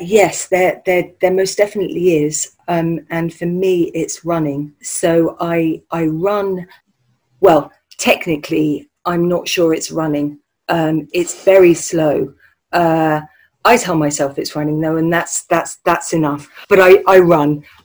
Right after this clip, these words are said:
Um, we, we have, um, a running machine in the garage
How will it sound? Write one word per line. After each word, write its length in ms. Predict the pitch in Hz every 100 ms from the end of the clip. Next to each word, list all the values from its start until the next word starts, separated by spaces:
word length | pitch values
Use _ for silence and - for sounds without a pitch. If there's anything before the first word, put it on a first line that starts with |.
| 175
Um, 440 | 175 170 170 165 _
we, 420 | 170 175 175 170 -
we 260 | 170 170
have, 400 | 165 170 165 156 - -
um, 560 | 165 160 165 160 156 - _ _
a 40 | 156
running 280 | 190 196 185
machine 340 | 175 180 165
in 80 | 160
the 60 |
garage 440 | 160 147 147 165